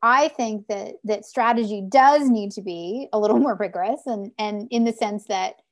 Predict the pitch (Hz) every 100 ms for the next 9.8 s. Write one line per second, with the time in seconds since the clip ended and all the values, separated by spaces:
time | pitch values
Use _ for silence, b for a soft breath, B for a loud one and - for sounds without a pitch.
0 | _ _ - 381 311 247 247 240 214 202
1 | 180 180 - - - _ _ _ _ _
2 | _ _ - 302 311 269 240 233 226 -
3 | _ - 233 202 202 330 311 294 277 269
4 | 247 240 233 240 220 220 220 220 214 240
5 | 220 208 180 - 269 277 254 247 240 226
6 | 233 220 220 220 214 208 202 202 - -
7 | 254 254 240 220 220 208 214 208 208 202
8 | 214 202 190 202 190 - _ _ - 220
9 | 196 185 - 247 247 214 208